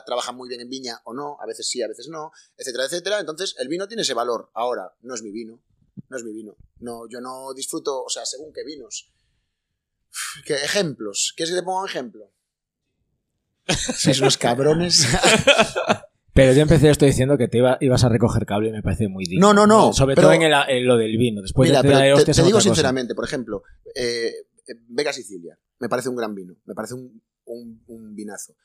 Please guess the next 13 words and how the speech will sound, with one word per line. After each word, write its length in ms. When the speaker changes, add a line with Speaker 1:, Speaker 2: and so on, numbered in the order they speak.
Speaker 1:
Ahora, 240
yo 100
hay 80
vinos 500
gallegos 680
que 500
pago 400
quince 480
o 140
veinte 420
o 100
treinta 320
euros 380